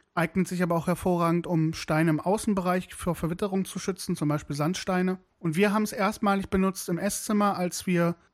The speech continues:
den alten Kalkzementputz abgeschlagen haben und dahinter die Mauerwand hatten und gedacht haben, eigentlich sieht das doch ganz schön aus, warum lassen wir hier nicht ein Stück Wand frei? Und diese Wand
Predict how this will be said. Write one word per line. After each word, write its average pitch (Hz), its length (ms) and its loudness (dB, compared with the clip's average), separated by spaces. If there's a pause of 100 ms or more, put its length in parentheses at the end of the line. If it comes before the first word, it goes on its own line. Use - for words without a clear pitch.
(120)
den 170 100 0
alten 175 260 2
Kalkzementputz 180 800 0
abgeschlagen 185 720 0
haben 180 300 4
und 175 140 -6
dahinter 175 280 2
die 165 260 -2 (280)
Mauerwand 175 640 2
hatten 175 200 -2
und 160 80 2
gedacht 160 300 -4
haben, 170 180 0
eigentlich 180 300 2
sieht 196 140 -4
das 185 140 -2
doch - 160 -4
ganz 160 180 2
schön 202 280 2
aus, 202 280 -2
warum 165 220 2
lassen 170 260 0
wir 180 80 2
hier 175 120 2
nicht 165 160 0
ein 165 60 -2
Stück - 280 -4
Wand 151 240 0
frei? 170 440 -2 (960)
Und 156 140 2
diese 165 220 2
Wand 160 380 0